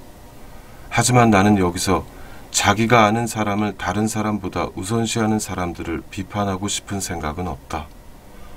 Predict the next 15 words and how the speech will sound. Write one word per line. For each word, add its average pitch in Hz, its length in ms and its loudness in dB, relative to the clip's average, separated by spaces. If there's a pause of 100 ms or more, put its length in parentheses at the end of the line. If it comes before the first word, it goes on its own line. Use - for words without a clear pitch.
(260)
언제 110 360 6
죽을지 113 560 0
알 90 180 2
수 - 200 0
없는 104 260 4
상황에서 87 720 0 (600)
자기 120 400 0
친구에게 117 680 2
호의를 135 600 2
베풀었다는 98 800 0
이유로 80 420 -4 (680)
누가 107 340 4
그에게 98 560 2
돌을 107 400 4
던지겠는가? 78 840 0